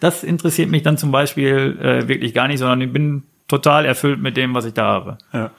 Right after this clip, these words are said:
Speaker 2: Äh, was kommt hoch aus der Röhrtal-Schmiede? Jetzt diese Saison, glaub ich, hier relativ wenig und dann wieder besser, oder?
Speaker 1: Genau,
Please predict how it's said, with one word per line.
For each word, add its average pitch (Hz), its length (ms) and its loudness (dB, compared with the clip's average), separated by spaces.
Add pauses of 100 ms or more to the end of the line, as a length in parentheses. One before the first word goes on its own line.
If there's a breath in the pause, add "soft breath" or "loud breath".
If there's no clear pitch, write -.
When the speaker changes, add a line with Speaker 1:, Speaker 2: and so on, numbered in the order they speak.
(500 loud breath)
Speaker 2:
Äh, 131 220 4
was 120 360 -2
kommt 143 200 4
hoch 151 220 2
aus 175 160 -2
der 180 120 2
Röhrtal-Schmiede? 175 640 2 (160)
Jetzt 156 280 -2
diese 160 240 4
Saison, 151 280 4
glaub 147 220 2
ich, 135 120 0
hier 139 240 0
relativ 131 360 0
wenig 180 420 2
und 143 200 2
dann 156 300 4
wieder 143 160 2
besser, 127 320 0
oder? 120 300 -2
Speaker 1:
Genau, 110 360 2